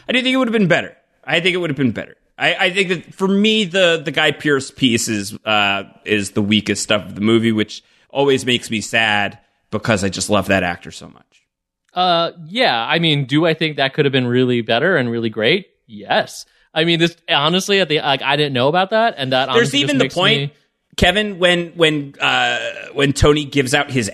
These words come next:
Speaker 1: address,
Speaker 2: Yeah.
Speaker 1: and, uh, the first person who shows up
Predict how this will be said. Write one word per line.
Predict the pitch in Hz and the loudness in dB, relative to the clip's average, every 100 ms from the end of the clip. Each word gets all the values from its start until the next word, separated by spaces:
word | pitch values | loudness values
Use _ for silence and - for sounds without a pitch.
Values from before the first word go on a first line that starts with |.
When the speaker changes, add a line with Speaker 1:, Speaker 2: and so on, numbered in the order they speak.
| - | -2
Speaker 1:
address, | 98 110 123 147 180 180 - - _ - | 2 2 0 0 0 -2 -14 -20 _ -4
Speaker 2:
Yeah. | 139 123 | -2 0
Speaker 1:
and, | 127 123 117 113 113 113 107 - | 0 2 2 2 0 -4 -8 -2
uh, | 113 110 107 - | 0 0 -2 -8
the | 127 - _ | -10 -10 _
first | 160 156 - - | 2 2 2 0
person | 147 139 135 | 2 2 0
who | 127 | 0
shows | 123 - 131 117 | 0 2 0 2
up | 135 120 - | 0 0 -2